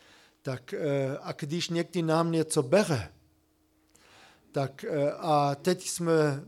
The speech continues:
zahořkli z toho, to není v pořádku. On si vzal to, co mu patří. A k tomu patří i lidi.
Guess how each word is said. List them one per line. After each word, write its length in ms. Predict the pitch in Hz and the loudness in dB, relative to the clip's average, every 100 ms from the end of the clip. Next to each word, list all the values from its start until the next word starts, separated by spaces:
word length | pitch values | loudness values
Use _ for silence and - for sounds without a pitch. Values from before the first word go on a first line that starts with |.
| 190 | -12
zahořkli 720 | 160 135 185 240 208 - 139 | -4 2 4 6 4 0 -4
z 120 | 117 - | 0 2
toho, 400 | 131 117 92 - _ _ _ _ _ _ _ _ - | 2 2 -6 -14 _ _ _ _ _ _ _ _ -10
to 100 | 135 | -4
není 220 | 180 208 | -2 -4
v 60 | |
pořádku. 680 | - 143 107 101 104 - 120 _ _ _ _ _ - | -4 -6 -6 -10 -14 -18 -20 _ _ _ _ _ -8
On 160 | 143 | -6
si 220 | - 156 | -2 -2
vzal 600 | 135 127 139 143 165 196 196 - | -2 -2 0 2 2 0 -2 -4
to, 340 | 151 151 151 - _ _ - | -2 -2 -4 -12 _ _ -14
co 160 | 139 | -10
mu 120 | 139 | -8
patří. 420 | 139 - - - - _ _ _ _ _ _ _ _ | -8 -14 -20 -20 -20 _ _ _ _ _ _ _ _
A 60 | - | -18
k 100 | 139 | -10
tomu 260 | 156 151 | -4 -4
patří 320 | 147 147 - 156 | -2 -4 -4 -6
i 140 | 156 | -4
lidi. 320 | 170 139 110 | -6 -6 -10